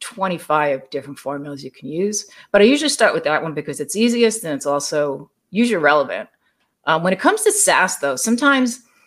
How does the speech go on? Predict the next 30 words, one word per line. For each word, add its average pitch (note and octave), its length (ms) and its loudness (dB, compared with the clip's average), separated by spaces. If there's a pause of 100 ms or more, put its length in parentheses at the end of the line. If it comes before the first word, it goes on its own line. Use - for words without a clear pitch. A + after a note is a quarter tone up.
(560)
y-, - 140 -8
you G3+ 120 4
know, F#3+ 80 2
you F3+ 100 0
can F#3 160 -6
start A#3 500 4
with F3 200 4
a D#3 80 0
solution. D#3+ 1120 -2 (400)
Again, F#3 280 4
it D#3 60 -4
depends E3 320 -4
on D#3 80 -6
where D3 140 0
they're B2 80 -2
coming C#3 320 -8
from, C#3 280 -6
what B2+ 200 -8
page D#3 260 -4
it's C#3+ 100 -10
for, D3+ 400 -4 (460)
or, F#3+ 500 8
um, E3 540 0 (260)
but - 300 2
usually B3 440 -2
you C4 80 2
do G3 120 2
the E3+ 100 2
value D3+ 300 0
prop B2+ 360 -6